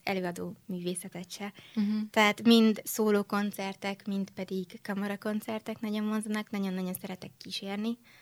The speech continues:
Speaker 1: Amit nagyon szeretnék csinálni, az az, hogy olyan koncertek, akár szóló, akár kamara, ahol, ahol nem csak játszunk, tehát, hogy nem csak az van, hogy a színpadon ott van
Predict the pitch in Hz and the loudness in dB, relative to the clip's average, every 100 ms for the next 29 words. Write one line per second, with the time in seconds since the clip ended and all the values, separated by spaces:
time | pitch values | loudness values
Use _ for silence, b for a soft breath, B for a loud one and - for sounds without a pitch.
0 | b b 220 220 214 202 190 190 185 185 | b b 6 6 4 2 0 -4 -6 -8
1 | 180 - 196 190 190 190 185 - 196 196 | -8 -4 -2 0 0 -2 -4 -2 -2 -2
2 | - 180 180 180 - _ - 220 196 190 | -6 -6 -4 -4 -8 _ 8 12 12 10
3 | - 185 190 190 180 175 175 165 - 202 | 2 -2 -2 -2 -4 -2 -2 -2 -4 -2
4 | 196 190 - 202 185 185 185 180 180 202 | 0 0 -2 -6 -4 -6 -4 -4 -4 -4
5 | 190 175 190 - B B B B - 208 | -4 -4 -6 -10 B B B B 6 6
6 | - 208 202 208 202 - - 202 208 208 | 6 8 10 12 10 6 0 10 12 12
7 | 226 226 220 196 190 190 - _ - 202 | 12 12 10 8 8 8 0 _ 10 12
8 | 180 175 - 190 196 220 _ - 208 196 | 12 10 -6 -4 -4 -6 _ 4 4 4
9 | 196 - - _ b b b 220 208 214 | -2 -6 -20 _ b b b 2 6 6
10 | 202 202 196 196 - 220 214 196 185 202 | 6 4 2 2 4 4 6 4 2 0
11 | - 185 190 185 175 175 | 0 4 6 4 0 -8